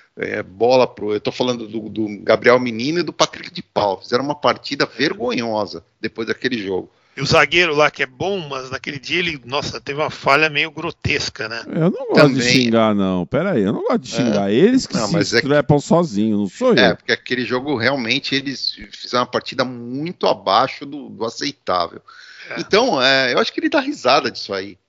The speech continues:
Speaker 1: E, e quanto à pro-, à coisa da proposta, todo mundo sabe. Ele va-, ele vai aceitar uma proposta que vier do principal campeonato de futebol do mundo. Ele não vai sair, ele não vai sair daqui onde ele é Deus,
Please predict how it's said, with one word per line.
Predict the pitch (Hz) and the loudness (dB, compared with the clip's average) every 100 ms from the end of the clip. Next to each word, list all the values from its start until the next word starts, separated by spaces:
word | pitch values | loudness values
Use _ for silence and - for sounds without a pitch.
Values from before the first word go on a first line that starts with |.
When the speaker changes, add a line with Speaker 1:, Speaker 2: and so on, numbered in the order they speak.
| _ 233 | _ -12
Speaker 1:
E, | 247 208 | -10 -8
e | |
quanto | - 320 240 | -4 -2 0
à | |
pro-, | - 117 - | 0 -2 -2
à | 117 | -4
coisa | - 139 135 | -4 -4 -2
da | 123 | -4
proposta, | - 104 - 101 143 180 - - | -6 -10 -6 -2 0 0 -6 -16
todo | - 226 320 | -10 -8 -6
mundo | 285 - | -6 -8
sabe. | - 92 110 131 - _ _ _ _ _ - | -4 0 0 0 -6 _ _ _ _ _ 0
Ele | 131 | 0
va-, | - - | 2 0
ele | 123 - | 0 -2
vai | - - 101 104 135 | -6 -4 0 2 4
aceitar | 202 - - 131 - 95 104 | 4 2 -2 -4 -6 -6 -6
uma | 147 156 | -6 -6
proposta | - 110 - 87 98 - | -6 -8 -6 -6 -6 -8
que | - - | -16 -16
vier | 151 143 95 95 131 - - _ - | -6 -2 0 0 -4 -6 -20 _ -2
do | 165 | -2
principal | - 190 - - - - | -2 -4 -4 0 2 4
campeonato | 170 170 - 127 - 135 | 2 -2 -2 -2 -8 -16
de | |
futebol | - - 196 170 | -10 -6 -2 -2
do | 196 | -4
mundo. | 294 202 156 - - _ _ _ _ _ _ _ _ - | -8 -6 -6 -8 -14 _ _ _ _ _ _ _ _ -10
Ele | 240 | -6
não | 269 | 2
vai | 214 | 4
sair, | 226 277 151 | 4 0 0
ele | 123 | -2
não | 185 | 0
vai | 262 | 0
sair | - 160 123 | 2 2 2
daqui | 117 - - 127 | 0 0 -10 -8
onde | 117 113 | -8 -6
ele | 117 123 | 0 2
é | |
Deus, | 117 101 131 135 202 - - - | 0 -2 -4 -2 -4 -6 -8 -10